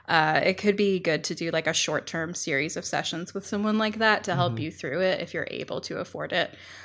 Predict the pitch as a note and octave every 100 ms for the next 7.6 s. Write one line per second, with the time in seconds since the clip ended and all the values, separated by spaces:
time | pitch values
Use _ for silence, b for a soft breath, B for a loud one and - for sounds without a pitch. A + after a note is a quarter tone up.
0 | B B - F3+ E3+ D#3 D#3 F3+ - -
1 | G3+ G3 - G3 F3 E3+ E3+ F3+ - -
2 | E3+ - D#3+ - E3 - - F#3 - G#3
3 | G#3 G3+ F#3 E3+ E3+ E3 C#3+ E3 D#3+ D#3
4 | D3+ - - - D#3 D#3+ D#3 D#3 D3+ C3+
5 | C#3+ - D#3+ D3+ D#3+ E3 E3 D3 C#3+ D#3
6 | F3+ F#3+ F#3+ F#3 F#3+ F#3+ F#3+ - D3 -
7 | D#3+ D3+ D3 - -